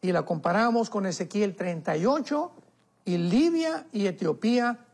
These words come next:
vienen en la invasión que se viene del norte en contra de Israel. Entonces, qué interesante es que diga que los de Libia y de Etiopía le seguirán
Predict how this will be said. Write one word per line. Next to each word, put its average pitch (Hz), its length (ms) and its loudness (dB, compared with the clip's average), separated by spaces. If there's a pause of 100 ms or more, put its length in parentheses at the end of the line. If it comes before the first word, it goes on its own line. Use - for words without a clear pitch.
(180)
vienen 254 800 2
en 196 120 -4
la 185 80 -2
invasión 214 720 0 (320)
que 185 80 -2
se 180 140 -2
viene 202 320 2
del 160 200 2
norte 226 520 2
en 175 180 -4
contra 196 540 -2 (180)
de - 300 -2
Israel. 156 680 -2 (360)
Entonces, 180 360 0
qué - 300 -2
interesante 254 800 0
es 202 100 0
que 202 120 -2
diga 175 360 0 (360)
que 196 120 0
los 180 140 0
de 170 120 0
Libia 226 440 2
y 202 80 0
de 175 100 0
Etiopía 196 420 0
le 190 120 -2
seguirán 190 600 -2